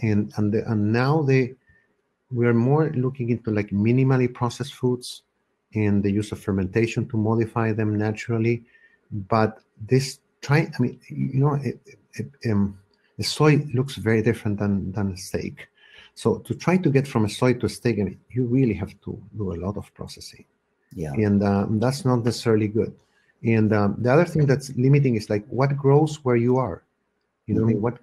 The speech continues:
Speaker 1: can be grown? Because this semester we're gonna have a challenge for the Department of Defense.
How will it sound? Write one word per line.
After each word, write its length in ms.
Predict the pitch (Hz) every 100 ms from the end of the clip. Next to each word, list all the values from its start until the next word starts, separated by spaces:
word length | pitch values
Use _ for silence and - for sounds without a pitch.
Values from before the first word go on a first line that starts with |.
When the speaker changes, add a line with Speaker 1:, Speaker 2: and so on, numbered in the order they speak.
| _ _
Speaker 1:
can 160 | 120 120
be 80 | 120
grown? 280 | 127 143
Because 460 | 110 104 104 - - _ _ _ _ _ _ _ 131
this 500 | 117 143 143 - -
semester 500 | - 113 120 117 113
we're 100 | 113
gonna 180 | 107 101
have 320 | 113 110 - _ _ _
a 40 | 107
challenge 320 | - 113 110
for 120 | 113
the 160 | 104 104
Department 540 | 104 107 107 104 101 - _ -
of 140 | -
Defense. 540 | 98 - - - -